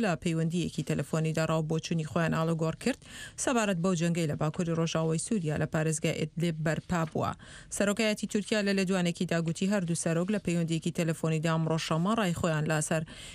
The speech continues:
هێرشەکانی حکوومەتی سووریا بۆ سەر ئیدلیب دەربڕی و باسیان لەوە کرد کە چڕکردنەوەی هێزەکانی سووریا، هێرشەکانی سووریا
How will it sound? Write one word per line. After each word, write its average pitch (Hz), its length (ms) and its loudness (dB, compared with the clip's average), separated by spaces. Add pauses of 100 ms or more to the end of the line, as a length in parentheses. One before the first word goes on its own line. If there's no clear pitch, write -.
(120)
هێرشەکانی 185 600 2
حکوومەتی 180 480 0
سووریا 180 320 0
بۆ 170 60 2 (100)
سەر 175 120 0 (100)
ئیدلیب 170 380 0
دەربڕی 175 440 2
و 277 120 2
باسیان 180 480 2
لەوە 170 260 0
کرد 247 160 2 (320)
کە - 160 2
چڕکردنەوەی 196 560 2
هێزەکانی 170 560 0
سووریا، 165 360 0 (360)
هێرشەکانی 208 680 2
سووریا 156 260 0